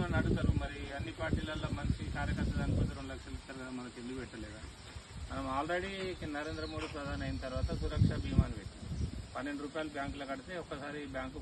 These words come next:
ఫామ్ నింపి ఇచ్చేస్తే రెండు లక్షల ప్రమాద బీమా వస్తుంది. ఇంకో ముప్పై రూపాయలు ఒకటి కడితే మూడు లక్షలు వస్తాయి.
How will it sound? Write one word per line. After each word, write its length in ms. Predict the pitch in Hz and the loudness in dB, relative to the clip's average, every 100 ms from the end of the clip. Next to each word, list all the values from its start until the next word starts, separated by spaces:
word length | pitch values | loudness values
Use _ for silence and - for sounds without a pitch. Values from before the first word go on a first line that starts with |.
| - | -2
ఫామ్ 240 | 135 139 | -2 -2
నింపి 180 | 139 131 - | -4 -6 -8
ఇచ్చేస్తే 320 | 143 - 175 151 | -8 -6 -6 -4
రెండు 120 | 135 | -6
లక్షల 240 | 120 - 127 120 | -6 -8 -8 -6
ప్రమాద 240 | 117 117 110 | -6 -6 -6
బీమా 160 | 101 98 | -6 -4
వస్తుంది. 280 | - - - - - - 147 | -2 0 0 -2 -8 -12 -2
ఇంకో 120 | 160 156 | 0 2
ముప్పై 180 | 147 165 | 4 6
రూపాయలు 240 | 165 156 151 | 6 6 4
ఒకటి 120 | 147 147 | 4 2
కడితే 200 | 147 160 151 | 0 -2 0
మూడు 120 | 135 127 | -2 -2
లక్షలు 220 | - 113 98 | -4 -8 -8
వస్తాయి. 240 | - - | -10 -12